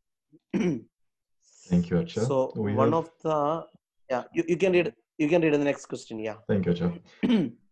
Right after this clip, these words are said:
Speaker 2: One of the things we see in some churches is the statue of Mother Mary standing on the snake. However, in Genesis it says in verse fifteen,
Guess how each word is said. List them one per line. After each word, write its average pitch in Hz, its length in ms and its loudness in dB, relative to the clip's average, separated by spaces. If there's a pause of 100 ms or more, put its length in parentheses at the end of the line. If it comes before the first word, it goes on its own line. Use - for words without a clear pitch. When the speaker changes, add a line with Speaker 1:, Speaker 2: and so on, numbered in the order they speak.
Speaker 2:
One 120 200 4
of 143 120 2
the 151 100 2
things 104 500 0
we 101 140 -2
see 101 240 -2
in 95 120 2
some 101 280 0
churches - 720 -4 (140)
is - 140 -2
the 220 120 -2
statue - 580 -2
of 92 240 -4 (200)
Mother 90 220 4
Mary 85 460 2 (120)
standing 85 460 2
on 82 100 -6
the 85 80 -4
snake. - 480 -2 (760)
However, 90 420 4 (300)
in 95 160 2
Genesis 110 500 0
it - 120 -4
says 87 460 2
in 90 160 0
verse 87 340 -2
fifteen, 85 500 -2